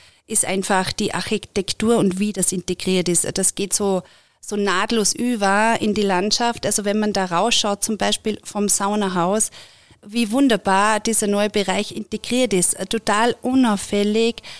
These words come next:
irgendwie minimalistisch und es wirkt einfach alles für sich mit den ganzen Fensterfronten, mit den riesigen, mit Blick auf die Berge.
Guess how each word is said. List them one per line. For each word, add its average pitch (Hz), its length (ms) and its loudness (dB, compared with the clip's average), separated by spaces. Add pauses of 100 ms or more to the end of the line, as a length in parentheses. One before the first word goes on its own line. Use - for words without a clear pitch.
(360)
irgendwie 240 640 2
minimalistisch 233 920 2
und 196 140 -2
es 208 180 0
wirkt 247 320 -2
einfach 196 440 -2
alles 202 360 0
für 220 160 2
sich 254 440 0 (360)
mit 220 220 -6
den 214 100 0
ganzen 202 580 2 (100)
Fensterfronten, 226 1000 0
mit 220 200 -12
den 220 100 2
riesigen, 233 720 0
mit 214 160 -6
Blick 226 300 0
auf 196 120 2
die 208 140 -2
Berge. 208 560 2